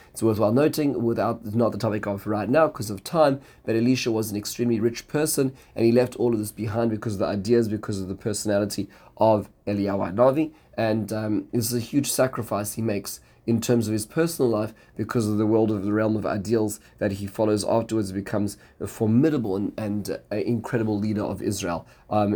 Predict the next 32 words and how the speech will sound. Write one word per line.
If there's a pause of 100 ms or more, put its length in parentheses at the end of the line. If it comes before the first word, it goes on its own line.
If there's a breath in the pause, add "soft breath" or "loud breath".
in,
um,
uh,
as
being
a
Talmud
and
ultimately
the
prophet (260 soft breath)
following
Eliyahu. (300 soft breath)
A
few
basics
just
to
ponder
in
understanding
this
Haftarah,
'cause
there,
there's
so
much
that
is
going
on.